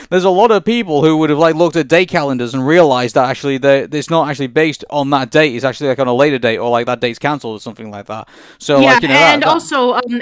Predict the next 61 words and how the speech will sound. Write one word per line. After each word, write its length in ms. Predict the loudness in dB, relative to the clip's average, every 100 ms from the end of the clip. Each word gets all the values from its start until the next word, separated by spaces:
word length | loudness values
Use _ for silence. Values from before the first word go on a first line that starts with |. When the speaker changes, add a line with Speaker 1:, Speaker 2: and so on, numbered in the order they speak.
| -4
Speaker 2:
Abby 220 | -2 -2
was 240 | -2 -2
reading 540 | -4 -4 -2 -2 -4 -8 -10 -12
Toronto 640 | -8 -2 -2 -2 -2 -4 -2
as, 320 | -4 -6 -12 -10
uh, 300 | -6 -6 -6
th-, 60 | -10 -10
wrongly. 680 | -4 0 0 -2 -8 -10
It 220 | -8 -6 -4
said 180 | -6 -4
Toledo, 840 | -2 -2 0 0 0 -4 -6 -12 -16 -8
as 140 | -4 -4
in 100 | -4
Toledo, 420 | -4 -2 -2 -2 -4
Ohio. 540 | -2 -2 0 -2 -6
And 160 | -6 -6
then 80 |
she 80 | -6
was 100 | -4
like, 220 | -4 -4 -10 -20 -2
"What's 360 | 0 0 -2 -4
Toledo?" 880 | -2 -2 -2 -2 0 -2 -4 -8 -10 -14 -20 -20 _ -16 -6
Because 240 | -2 -2
she 80 | 0
didn't, 220 | -2 -2
she 100 | -4
doesn't 180 | -4 -2
know 100 | -4
what 240 | -4 -6 -10
Ohio 500 | -8 -6 -6 -6 -8
is. 320 | -4 -4 -4
Speaker 1:
Yeah. 140 | -6 -6
Speaker 2:
So, 320 | -2 0 0 -2
Speaker 1:
So, 240 | -4 -4
so, 120 | 0
Speaker 2:
yeah, 180 | 2 2
she 140 | 0 0
Speaker 1:
so, 100 | 2
Speaker 2:
read, 240 | 2 0
Speaker 1:
um, 200 | -6 -10
Speaker 2:
she 60 | 0
Speaker 1:
so 120 | 4
Speaker 2:
read 140 | 6
that 100 | 6
Speaker 1:
one 140 | 6 6
week 80 | 4
Speaker 2:
wrong. 80 | 4
Speaker 1:
they'll 160 | 2
be 120 | 2
in 100 | 0
Toledo, 420 | 2 4 4 4 2
and 80 |
then 140 | -2 -2
the 80 | -2
week, 220 | 0 0
next 200 | -4 -4
week 200 | -6 -2
they'll 180 | -2 -2
be 100 | -4
in 80 |
Toronto. 540 | -4 -6 -6 -8 -16